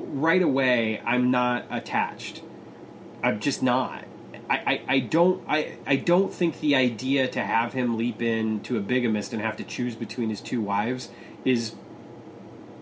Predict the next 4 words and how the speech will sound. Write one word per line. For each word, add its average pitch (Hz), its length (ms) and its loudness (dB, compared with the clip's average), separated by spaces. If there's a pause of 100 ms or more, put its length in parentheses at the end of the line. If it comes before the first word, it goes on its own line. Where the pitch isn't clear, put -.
(800)
it's 135 180 0
not 160 180 6
endearing. 117 640 4 (760)
Um, 113 680 2